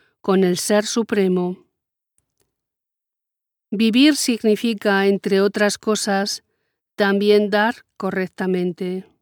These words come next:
Esto demanda atención. Es la viveza, el estar alertas con nosotros mismos y en relación con los demás,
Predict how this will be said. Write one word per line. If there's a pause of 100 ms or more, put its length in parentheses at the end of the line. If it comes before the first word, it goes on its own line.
(800)
Esto
demanda
atención. (600)
Es
la
viveza, (320)
el
estar
alertas
con
nosotros
mismos (320)
y
en
relación
con
los
demás,